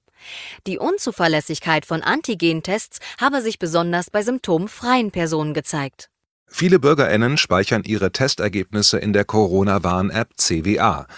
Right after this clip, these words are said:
Speaker 2: Arztpraxen, die bis ersten August nicht an diese App angebunden sind, bekommen Bürgertests vorerst weiterhin vergütet. Die K B V hatte sich beim Bundesgesundheitsministerium für eine Übergangsregelung eingesetzt, da T-Systems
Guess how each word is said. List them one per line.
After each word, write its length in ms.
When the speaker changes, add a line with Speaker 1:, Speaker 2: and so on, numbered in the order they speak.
Speaker 2:
Arztpraxen, 800
die 120
bis 140
ersten 360
August 380
nicht 220
an 120
diese 260
App 240
angebunden 520
sind, 300
bekommen 420
Bürgertests 680
vorerst 520
weiterhin 440
vergütet. 600
Die 120
K 160
B 100
V 320
hatte 180
sich 160
beim 200
Bundesgesundheitsministerium 1500
für 180
eine 140
Übergangsregelung 1080
eingesetzt, 680
da 200
T-Systems 840